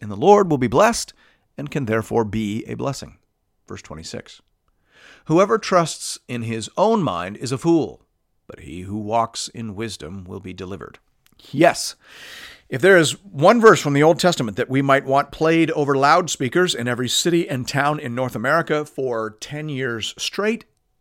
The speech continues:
it might be this one. We have been told for generations now to be ourselves and to trust in our feelings,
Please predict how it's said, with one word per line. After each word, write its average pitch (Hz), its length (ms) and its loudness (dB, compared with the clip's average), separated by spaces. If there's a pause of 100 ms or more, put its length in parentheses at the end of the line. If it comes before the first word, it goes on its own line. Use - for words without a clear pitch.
(120)
it - 180 -14
might 180 300 -6
be 202 100 -8
this 226 300 -2
one. - 200 -20 (640)
We 214 160 4
have 165 120 2
been 190 140 -2
told 175 340 -4
for 156 100 -6
generations 165 760 -2
now 73 280 -16
to 90 100 -12
be 190 600 -4
ourselves 147 920 -6
and 120 160 -12
to 151 100 -10
trust - 680 -6
in 156 120 -12
our 139 300 -2
feelings, - 880 -10